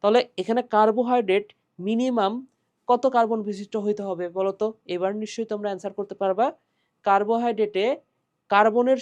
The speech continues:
সংখ্যা নিশ্চয়ই সর্বনিম্ন তিন হতে হবে, ঠিক আছে? তাহলে এই কথাটা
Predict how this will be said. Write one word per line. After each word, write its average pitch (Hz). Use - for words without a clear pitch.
সংখ্যা 202
নিশ্চয়ই 196
সর্বনিম্ন 180
তিন 240
হতে 170
হবে, 117
ঠিক 180
আছে? 233
তাহলে 185
এই 196
কথাটা 196